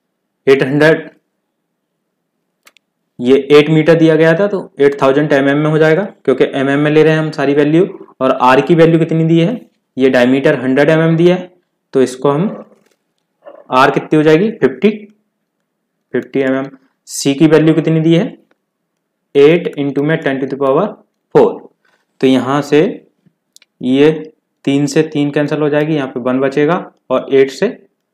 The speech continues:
एट कैंसिल हो जाएगा। अब यहाँ पे कितना बचा, फ़ाइव हंड्रेड, तो कितना हो जाएगा, nineteen point four seven upon में फ़ाइव hundred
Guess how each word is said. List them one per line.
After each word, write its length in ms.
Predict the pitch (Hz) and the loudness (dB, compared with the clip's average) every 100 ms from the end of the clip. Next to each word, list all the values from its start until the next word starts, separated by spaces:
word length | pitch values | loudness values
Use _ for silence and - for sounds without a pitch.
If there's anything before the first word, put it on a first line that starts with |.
| _ | _
एट 240 | 151 147 143 | -2 0 -2
कैंसिल 280 | 120 113 | -2 -2
हो 100 | 110 | -4
जाएगा। 360 | 107 104 104 104 - _ _ | -2 -2 -4 -6 -14 _ _
अब 120 | 135 | -4
यहाँ 160 | 147 139 | -2 0
पे 80 | 156 | -2
कितना 260 | 156 - | -2 -2
बचा, 180 | 151 151 190 - | -2 -2 -6 -2
फ़ाइव 200 | 127 139 | 0 2
हंड्रेड, 440 | 143 156 - - - _ _ _ _ | 2 0 0 -6 -20 _ _ _ _
तो 100 | 135 131 _ _ _ _ _ | -4 -4 _ _ _ _ _
कितना 260 | 139 139 151 | -6 0 2
हो 80 | 147 | 2
जाएगा, 220 | 147 156 | 2 0
nineteen 520 | 139 127 131 151 165 | 0 0 0 -2 -2
point 200 | 160 156 | -2 -4
four 160 | 156 151 | 0 0
seven 420 | 151 147 147 165 - 135 | 0 -2 -2 -6 -8 -6
upon 200 | 139 139 | -2 -2
में 160 | 156 208 | -2 -4
फ़ाइव 300 | - 135 123 | -2 2 2
hundred 360 | 101 95 85 | 0 -6 -10